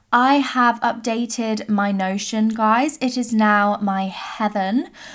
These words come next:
for organisation, for my life, for my to-do lists. I basically made, like, a weekly planner on it, and then each day has different to-do lists for work, content to shoot,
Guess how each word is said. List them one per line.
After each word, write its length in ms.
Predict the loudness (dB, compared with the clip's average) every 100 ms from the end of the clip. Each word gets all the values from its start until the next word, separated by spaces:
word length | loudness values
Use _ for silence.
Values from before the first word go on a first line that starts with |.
| -20
for 320 | -12 0 0 4
organisation, 1120 | 2 2 2 2 0 0 0 0 0 2 2
for 100 | 2
my 240 | 2 2 2
life, 420 | 6 6 6 2
for 80 | 0
my 180 | 0 -2
to-do 340 | -6 -4 -2
lists. 500 | 0 0 -4 -8 -10 -10 -20 -4
I 120 | -2
basically 640 | 2 4 4 0 -4 -4 0
made, 340 | 2 2 0
like, 240 | -2 -2 -2
a 80 |
weekly 500 | -2 0 -4 -4 -6
planner 360 | -6 -4 -4 -2
on 180 | 0 0
it, 100 | 0
and 120 | 0
then 120 | 0
each 280 | 0 -4 -2
day 140 | -2
has 420 | -2 -4 -6 -6 -6
different 300 | -8 -8 -8
to-do 200 | -6 -4
lists 380 | -4 -6 -10
for 320 | -8 -4 -2 0
work, 500 | 4 6 4 0 -10 -20 -20 _
content 500 | -6 -2 0 2 0
to 80 | 0
shoot, 680 | -4 -2 0 0 -2 -8 -12